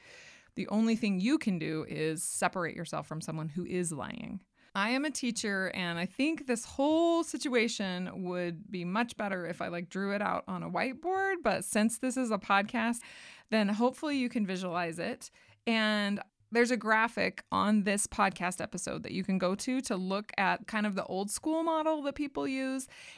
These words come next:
and this more practical model that will help you actually get to safety more quickly. If the old school model works for you, like, shine on, go for it,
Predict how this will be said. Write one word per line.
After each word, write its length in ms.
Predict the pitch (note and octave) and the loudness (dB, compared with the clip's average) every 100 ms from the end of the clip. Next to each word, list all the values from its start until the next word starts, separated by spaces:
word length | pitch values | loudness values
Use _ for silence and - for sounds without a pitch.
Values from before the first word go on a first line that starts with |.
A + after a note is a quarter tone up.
| - | -6
and 240 | G3+ G#3 G3+ | 0 2 2
this 360 | G3+ G#3 - - | 2 2 2 2
more 320 | G#3 G3+ F#3 | 2 2 0
practical 640 | - G#3 F3 - G3 F#3 F#3 | -2 -2 -2 -4 -6 -4 -2
model 480 | F3 E3+ F#3+ A3 | -2 -2 -2 -2
that 160 | G3+ - | -4 -4
will 120 | F#3 | -4
help 280 | F3 F3+ - | 0 0 0
you 140 | G3 | -2
actually 400 | - F3 - F#3 | 2 0 0 -4
get 200 | E3+ - - | -4 -6 -6
to 100 | F3+ | -6
safety 640 | F3 E3+ - E3+ E3 E3 - - _ - | -4 -4 -4 -6 -4 -6 -12 -20 _ -6
more 300 | F3+ F3+ E3 | -2 0 -2
quickly. 500 | - F#3 - G#3+ C#4 - - _ | -4 -8 -2 -2 -2 -6 -20 _
If 320 | D#4+ A4+ - | 2 2 0
the 100 | - | -4
old 220 | - F4 - | 0 -2 -2
school 300 | - E4 D4+ | -2 -2 2
model 280 | B3+ A#3+ | 2 2
works 300 | G#3 F#3+ - | 0 -2 -4
for 160 | - G3+ | -4 -2
you, 400 | F#3 E3 F#3+ B3 - | 0 0 -2 -2 -2
like, 200 | E3 - | -2 -2
shine 320 | - F3+ E3+ | 0 0 0
on, 260 | E2+ F3+ - | -2 -4 0
go 120 | F#3+ F3+ | 4 4
for 200 | - | 2
it, 100 | - | -6